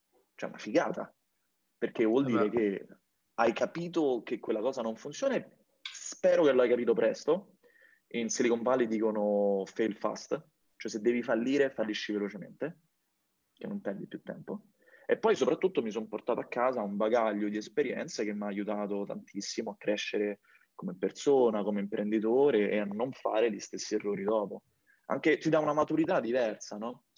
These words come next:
Speaker 1: E riesci a capire, a vedere le cose con un po' più di distanza, con meno, un po' più di stacco.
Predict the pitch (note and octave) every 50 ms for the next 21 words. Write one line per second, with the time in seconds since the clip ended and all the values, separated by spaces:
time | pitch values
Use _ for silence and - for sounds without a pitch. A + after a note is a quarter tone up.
0 | _ _ _ _ _ _ - - _ - - A2 A2 G#2 G#2 G#2 G#2+ G#2+ G#2 G#2+
1 | G#2 G#2 G2+ G#2 G#2 G2+ G#2 G2+ G2+ G#2 A#2+ C3 - - C3+ - - C3+ A#2+ B2
2 | B2+ B2 B2 A#2 A#2 B2 B2 A#2+ A#2 A#2+ - - C3+ C3 B2 B2+ A#2 A2+ G#2+ _
3 | A#2 F#2+ _ A#2 G#2+ G#2+ G#2 G#2 G2+ - - - B2+ B2 A#2+ A#2 A2 G#2+ - -
4 | - G#2+ G#2+ G#2 G#2+ G#2 G#2 G#2+ G#2+ G#2 G#2 G#2 G#2 G#2 G2+ G2+ G2+ G2+ G2 -
5 | _ _ - G#2 _ - G#2 G2+ G#2+ G2 - - - B2 A#2+ A#2 A2 G#2+ - _
6 | - - G#2+ G#2 G2+ G2+ G2+ G2+